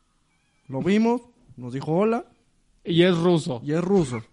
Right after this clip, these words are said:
Speaker 1: <laughs> No la,
Speaker 2: Deberíamos
Speaker 1: no la
Speaker 2: preocuparnos.
Speaker 1: pelamos.
Speaker 2: Basta de hacer forts. Ya
Speaker 1: <laughs>
Speaker 2: basta.
Speaker 1: ¿Cuántos forts necesitamos? Uno o dos.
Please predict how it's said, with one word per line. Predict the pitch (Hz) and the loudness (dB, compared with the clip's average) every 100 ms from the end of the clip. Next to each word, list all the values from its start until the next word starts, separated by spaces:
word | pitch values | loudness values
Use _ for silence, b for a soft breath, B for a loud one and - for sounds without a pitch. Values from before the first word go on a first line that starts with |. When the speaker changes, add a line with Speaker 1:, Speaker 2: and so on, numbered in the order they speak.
| - | -6
Speaker 1:
<laughs> | 147 | 4
No | 233 185 | 4 6
la, | 190 | 2
Speaker 2:
Deberíamos | 143 160 160 160 175 190 190 | 2 2 4 4 4 4 4
Speaker 1:
no | |
la | 143 | 2
Speaker 2:
preocuparnos. | 139 143 147 127 123 127 | 0 2 2 2 0 0
Speaker 1:
pelamos. | 175 156 - b b b | 0 -2 -10 b b b
Speaker 2:
Basta | 160 180 185 | 2 2 2
de | |
hacer | 156 156 | 2 0
forts. | 156 156 151 - - _ _ | 0 0 0 -2 -18 _ _
Ya | - 156 143 143 | -10 -4 0 2
Speaker 1:
<laughs> | |
Speaker 2:
basta. | 143 143 - 107 - 214 262 240 214 B B 180 | 0 -2 -6 -8 -2 0 2 2 -2 B B -6
Speaker 1:
¿Cuántos | 202 262 220 | -2 -2 -2
forts | 208 247 | -2 -2
necesitamos? | 214 175 151 156 170 214 247 269 _ _ _ _ _ _ _ _ _ _ - | -2 -4 -6 -4 -2 -2 -2 -4 _ _ _ _ _ _ _ _ _ _ -10
Uno | 151 202 151 | -6 -4 -2
o | |
dos. | 135 120 | -4 -6